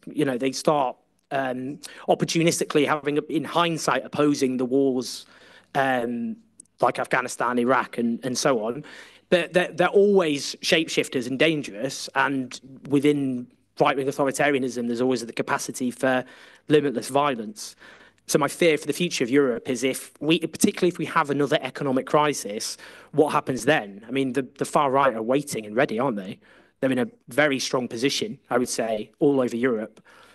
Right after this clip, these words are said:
Um, and that, that, I think, is the big danger, which we need to discuss more, because I think an economic crisis, a sizable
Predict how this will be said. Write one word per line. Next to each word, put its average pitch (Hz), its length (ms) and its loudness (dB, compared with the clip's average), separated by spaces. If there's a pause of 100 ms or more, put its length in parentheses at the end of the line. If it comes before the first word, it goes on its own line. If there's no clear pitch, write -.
(260)
Um, 135 440 0 (100)
and 139 120 -2
that, 147 380 0
that, 147 300 0
I 139 80 -6
think, 135 200 -6
is 123 100 -12
the 143 80 -8
big - 260 -4
danger, 127 520 -4 (180)
which 135 220 -2
we - 60 -4
need 123 200 -2
to - 60 -14
discuss 117 400 -6
more, 110 200 -8 (160)
because 117 260 -4
I 123 80 0
think - 380 -4 (320)
an 139 160 -2
economic 135 400 -2
crisis, 131 500 -2
a 143 40 0
sizable 127 720 0